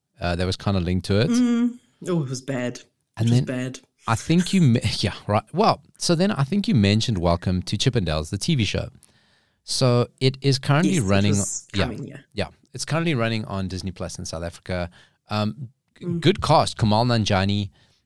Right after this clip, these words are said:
Speaker 1: Um, he of
Speaker 2: Mm.
Speaker 1: ex, um, with the I T crowd, not the I T crowd,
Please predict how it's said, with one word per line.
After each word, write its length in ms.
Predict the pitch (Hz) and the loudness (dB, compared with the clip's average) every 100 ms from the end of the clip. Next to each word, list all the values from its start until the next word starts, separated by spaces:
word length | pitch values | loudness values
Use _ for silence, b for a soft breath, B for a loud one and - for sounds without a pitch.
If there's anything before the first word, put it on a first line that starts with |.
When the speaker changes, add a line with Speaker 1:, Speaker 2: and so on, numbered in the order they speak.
| _ | _
Speaker 1:
Um, 460 | 98 92 92 92 92 | -8 -4 -4 -4 -8
he 320 | 104 - 107 110 | -10 -6 -4 -2
of 320 | 101 98 90 | 0 -2 -2
Speaker 2:
Mm. 260 | 175 156 135 | -2 -4 -6
Speaker 1:
ex, 360 | 104 - - - | -10 -6 -4 -2
um, 380 | 98 95 90 82 - - | -2 -4 -6 -8 -16 -14
with 100 | 98 | -10
the 100 | - | -4
I 80 | 98 | -2
T 180 | 95 107 | -2 -6
crowd, 260 | - 107 110 | -2 -2 -2
not 160 | 127 | -4
the 60 | 87 | -4
I 100 | 82 | -6
T 120 | - | -6
crowd, 300 | - 95 | -4 -4